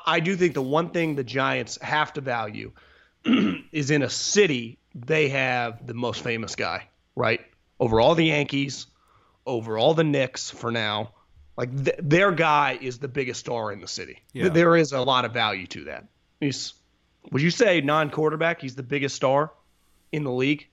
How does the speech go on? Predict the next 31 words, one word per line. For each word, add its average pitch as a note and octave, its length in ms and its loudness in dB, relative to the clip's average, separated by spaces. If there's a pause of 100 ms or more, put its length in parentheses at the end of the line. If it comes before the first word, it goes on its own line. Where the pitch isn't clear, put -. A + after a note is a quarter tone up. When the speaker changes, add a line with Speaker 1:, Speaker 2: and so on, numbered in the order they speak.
Speaker 1:
You D#3 80 -2
just C#3 160 -2
say D#3 140 4
his C#3+ 140 2
name B2 320 0
and A2 100 -4
you A#2 60 0
just, A2+ 240 -4 (680)
people A2+ 220 -4
know G#2+ 200 2
him. B2 80 2 (160)
Speaker 2:
Yeah. G2 240 -8 (1800)
I A2 100 -6
think F#2 140 -10
so. F2 200 -14 (640)
Speaker 1:
And F3+ 120 6
part G3 180 6
of C#3+ 60 2
that's B2+ 200 0
playing D#3+ 420 0
in A2 100 -8
New G2+ 80 -10
York, G2 360 -6
but, A#2 280 -4 (500)
I A#2+ 40 -4
mean, A#2+ 160 -2
he F#3 140 2
is C3 120 4
a G2 100 -4
superstar, - 960 -6
right? - 280 0